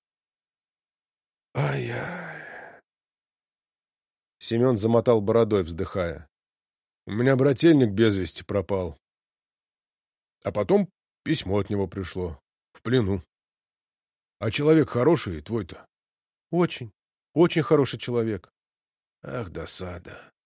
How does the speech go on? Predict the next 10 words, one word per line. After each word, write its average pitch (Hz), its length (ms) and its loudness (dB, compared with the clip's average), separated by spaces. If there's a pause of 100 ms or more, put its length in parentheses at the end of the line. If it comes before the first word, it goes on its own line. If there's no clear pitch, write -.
(840)
Может, 147 220 0
я 135 100 -2
слыхал 135 400 2
про 120 160 -6
него. 98 520 -4
Как 175 180 0
зовут-то?" 143 520 0 (1080)
"Иван 170 280 4
Ильич 185 280 2
Телегин". 127 500 -2